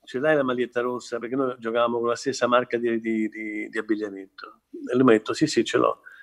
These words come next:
Dico: "Allora oggi ce la mettiamo." E lui mi disse: "Tu sei matto, questi ci arrestano." Dico: "Perché ci arrestano? Io mi metto quello che voglio." Perché, logicamente,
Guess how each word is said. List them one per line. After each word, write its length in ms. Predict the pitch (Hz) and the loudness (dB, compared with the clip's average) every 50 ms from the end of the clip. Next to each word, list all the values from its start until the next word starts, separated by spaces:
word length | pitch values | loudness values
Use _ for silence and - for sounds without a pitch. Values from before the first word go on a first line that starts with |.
| - _ | -10 _
Dico: 160 | - 123 123 | 4 6 8
"Allora 180 | 131 139 135 131 | 10 10 10 10
oggi 220 | 135 139 135 120 | 10 8 8 4
ce 100 | - - | 2 4
la 80 | 113 110 | 4 4
mettiamo." 640 | 110 107 - - 104 92 90 90 95 95 - _ _ _ _ _ _ _ _ _ _ _ _ _ _ _ | 4 2 0 2 2 2 2 2 0 -4 -8 _ _ _ _ _ _ _ _ _ _ _ _ _ _ _
E 100 | - - | 0 4
lui 140 | 127 139 135 | 8 8 10
mi 100 | 127 117 | 10 10
disse: 640 | 113 117 113 - - 117 110 107 - - _ _ _ _ _ _ _ - | 8 8 6 6 8 8 8 6 6 0 _ _ _ _ _ _ _ 8
"Tu 140 | - 160 | 10 10
sei 240 | 151 - - 143 131 | 10 10 10 10 10
matto, 340 | 139 139 131 120 - - 117 | 12 10 8 8 4 2 2
questi 260 | 127 147 147 - 127 | 2 2 2 2 -2
ci 80 | 110 117 | 2 4
arrestano." 680 | 117 123 117 110 - - - 101 101 98 - _ _ _ - - - - - - | 4 6 4 4 2 0 -2 -2 -2 -2 -4 _ _ _ -20 -20 -20 -20 -14 -6
Dico: 240 | - 127 127 143 143 | -2 2 4 4 6
"Perché 300 | 139 165 165 - 123 110 | 4 4 2 4 0 0
ci 100 | - - | 2 2
arrestano? 400 | 104 107 98 95 - - 135 127 | 4 4 4 2 2 2 4 6
Io 140 | 110 101 98 | 6 6 6
mi 80 | 101 104 | 6 4
metto 300 | 107 110 107 107 110 107 | 4 4 4 6 6 8
quello 160 | 110 110 107 | 8 10 10
che 100 | 104 107 | 8 8
voglio." 440 | 107 107 110 95 92 92 95 95 98 | 8 8 6 6 6 6 4 4 4
Perché, 800 | 98 95 95 101 - - - 101 104 - - - 202 - - _ _ _ - - - - - - - - - _ | 4 2 0 -2 -2 -2 -4 -6 -8 -10 -12 -14 -16 -18 -20 _ _ _ -20 -20 -20 -20 -20 -20 -20 -20 -8 _
logicamente, 680 | - 120 113 117 135 139 156 147 139 131 131 - - | 4 6 8 10 10 10 12 12 12 10 10 6 -2